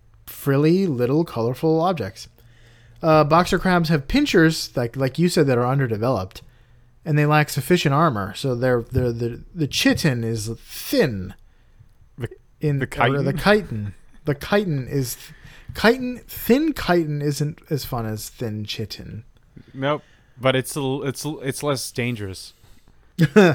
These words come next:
Speaker 1: So they, they can't really use them, their claws, to defend themselves or find food.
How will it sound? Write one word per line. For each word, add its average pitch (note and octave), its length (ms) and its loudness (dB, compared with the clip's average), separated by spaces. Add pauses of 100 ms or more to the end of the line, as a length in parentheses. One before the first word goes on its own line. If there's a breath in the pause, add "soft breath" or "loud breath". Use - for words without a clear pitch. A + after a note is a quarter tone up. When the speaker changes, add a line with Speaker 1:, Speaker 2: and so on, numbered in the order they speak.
(460 loud breath)
Speaker 1:
So F3+ 200 6
they, F3 200 8
they F3 240 4
can't B3+ 240 0
really F#3+ 180 6
use D3+ 220 6
them, C3 440 0
their B2 440 0 (140)
claws, C3 520 0
to A#2+ 500 -4 (920 soft breath)
defend C#3+ 260 -2
themselves C#3+ 340 0
or A#2 60 -6
find G#2+ 300 -8
food. G#2 280 -8